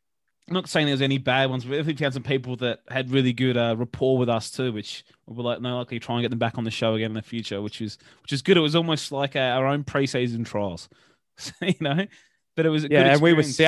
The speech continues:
Speaker 2: soused in the Chatty Shield. We fucking smoked it. So shut up about it.
Speaker 1: But yeah, but this is one of the, um, the op-, you know, the good benefits of the, uh, the duo from here forward is that maybe we'll do more of those things, and, you know, maybe before the finals we can have a,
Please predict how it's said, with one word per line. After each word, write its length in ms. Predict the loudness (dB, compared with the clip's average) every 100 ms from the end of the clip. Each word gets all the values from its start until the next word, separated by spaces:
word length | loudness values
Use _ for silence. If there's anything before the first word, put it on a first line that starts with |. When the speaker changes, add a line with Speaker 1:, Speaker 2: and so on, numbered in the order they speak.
| 6 2
Speaker 2:
soused 40 |
in 60 | -6
the 60 |
Chatty 280 | -2 0 0
Shield. 280 | 0 -2 -2
We 80 | -4 _ _ _
fucking 260 | -8 -6 -12
smoked 420 | 0 2 2 0
it. 180 | -6 -8 _
So 160 | -12 -12
shut 420 | -12 -20 0 4
up 180 | 4 0
about 260 | -4 -2 -2
it. 100 | -8 _
Speaker 1:
But 140 | -10 -4
yeah, 120 | -4
but 220 | -2 2
this 180 | 2 2
is 80 | 4
one 140 | 6
of 80 | 6
the, 140 | 6
um, 340 | 6 6 4 4
the 160 | 2 4
op-, 200 | 0 0 -10
you 100 | -8
know, 140 | -8
the 220 | -8 -10
good 220 | -6 -6 0
benefits 560 | 2 2 2 -2 -2
of 320 | -4 -4 -6 -4
the, 260 | 0 2
uh, 100 | 2
the 120 | 2 2
duo 380 | 4 6 6
from 200 | 4 2
here 120 | 0 2
forward 360 | 0 2 2
is 80 | 0
that 140 | -2 2
maybe 260 | 6 6
we'll 80 | 6
do 140 | 6 6
more 200 | 6 6
of 20 |
those 220 | 6 4
things, 240 | 2 2 2
and, 140 | 0
you 80 | -2
know, 40 | 0
maybe 200 | 0 0
before 180 | -2
the 60 | -4
finals 380 | -2 -2 -2 -2
we 40 |
can 100 | -2
have 200 | -2 -2
a, 100 | -4